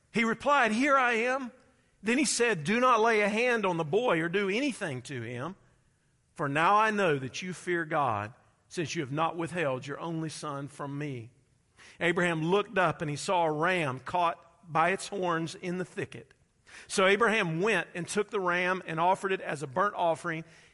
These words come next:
in place of his son. And Abraham named that place, 'The Lord Will Provide.' So today it is said, 'It will be provided on the Lord's mountain.'" Then the angel of the Lord called to Abraham a second time from heaven and said,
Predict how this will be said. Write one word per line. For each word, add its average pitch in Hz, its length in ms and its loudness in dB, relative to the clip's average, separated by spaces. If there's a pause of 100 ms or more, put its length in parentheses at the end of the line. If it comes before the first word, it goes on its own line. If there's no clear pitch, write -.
(140)
in 160 140 -2
place 180 360 0
of 160 120 -6
his 160 120 -4
son. 127 460 -2 (580)
And 180 100 0
Abraham 190 540 2
named 220 360 0
that 214 220 -2
place, 156 440 -2
'The 180 120 -6
Lord 165 520 -2
Will 185 100 -4
Provide.' 143 800 -4 (580)
So 180 200 -2
today 180 380 0
it 220 100 0
is 220 80 -4
said, 135 520 -4 (480)
'It 160 100 -2
will 170 100 2
be 180 140 -2
provided 165 580 0 (100)
on 160 200 -4
the 156 80 -2
Lord's 143 500 -4 (100)
mountain.'" 123 580 -8 (600)
Then 208 140 4
the 208 100 4
angel 220 300 2
of 196 40 4
the 185 80 2
Lord 185 340 2
called 190 260 2
to 185 60 4
Abraham 185 420 0
a 160 40 -2
second 233 360 -4
time 180 200 -2
from 160 140 -8
heaven 185 340 -2
and 147 100 -6
said, 143 460 -2